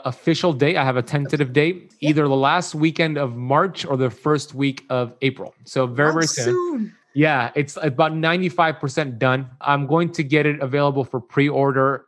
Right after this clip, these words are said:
Speaker 1: before this month is over. So it w-, it'll be available on Amazon by the end of February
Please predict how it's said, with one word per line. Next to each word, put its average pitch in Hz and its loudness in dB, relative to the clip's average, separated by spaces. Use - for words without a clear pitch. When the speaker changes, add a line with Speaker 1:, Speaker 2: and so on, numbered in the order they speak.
Speaker 1:
before 143 -2
this 135 0
month 131 -2
is 127 -4
over. 110 0
So 120 -2
it 120 0
w-, 127 -2
it'll 143 0
be 151 2
available 139 2
on 135 0
Amazon 127 0
by 131 0
the 127 0
end 139 -2
of 135 -4
February 131 2